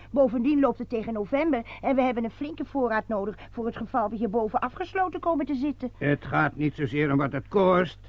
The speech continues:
Speaker 2: maar het is oorlog. Alles is op de bon.
Speaker 1: Ik kan er niks aan doen, Luid, maar ik moet zorgen dat ze genoeg krijgt. En enkel met aardappelschillen haalt ze het niet.
Speaker 2: Goed, maar, maar weet jij hoe het eraan moet komen?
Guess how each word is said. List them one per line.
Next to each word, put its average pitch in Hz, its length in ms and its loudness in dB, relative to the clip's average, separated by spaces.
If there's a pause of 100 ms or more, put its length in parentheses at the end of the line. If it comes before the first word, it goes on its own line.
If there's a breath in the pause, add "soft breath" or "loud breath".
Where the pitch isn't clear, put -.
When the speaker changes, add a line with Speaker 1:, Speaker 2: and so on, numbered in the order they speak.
(240)
Speaker 2:
maar 170 120 0
het 180 140 2
is 180 140 4
oorlog. 226 680 6 (500)
Alles 175 200 4
is 175 160 4
op 165 100 2
de 180 100 2
bon. 202 360 6
Speaker 1:
Ik 214 180 -10
kan 277 180 2
er 247 60 0
niks 214 220 -6
aan 262 100 0
doen, 320 200 -4
Luid, 247 280 4 (280 loud breath)
maar 254 100 -2
ik 240 60 -6
moet 240 140 -2
zorgen 254 300 2
dat 285 140 -2
ze 330 80 -2
genoeg 339 340 0
krijgt. 370 320 2 (180 loud breath)
En 240 100 -4
enkel 254 220 2
met 220 180 -4
aardappelschillen 370 760 2
haalt 220 260 2
ze - 100 -10
het - 100 -8
niet. 208 220 -8
Speaker 2:
Goed, 185 360 6 (140)
maar, 156 140 0
maar 160 140 2
weet 175 220 4
jij 196 220 6
hoe 185 100 10
het 175 100 4
eraan 185 300 6
moet 180 140 2
komen? 165 440 4